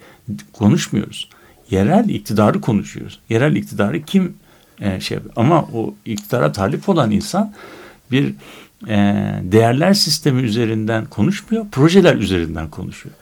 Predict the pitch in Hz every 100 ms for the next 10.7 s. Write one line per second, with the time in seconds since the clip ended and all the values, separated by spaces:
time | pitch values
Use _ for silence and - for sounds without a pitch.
0 | - _ 101 98 117 151 165 135 104 95
1 | 90 85 85 - 196 208 175 214 208 156
2 | 156 151 123 123 135 127 123 127 101 -
3 | 123 123 107 113 104 - - - - 127
4 | 127 147 - - 202 208 214 175 170 -
5 | 165 185 - - _ 120 135 110 113 120
6 | 135 156 151 143 - 139 139 123 127 131
7 | 117 180 233 165 101 - - - 180 233
8 | 180 127 - 123 113 104 104 117 107 -
9 | - - _ 135 101 - - 92 - 104
10 | 104 113 104 104 98 185 208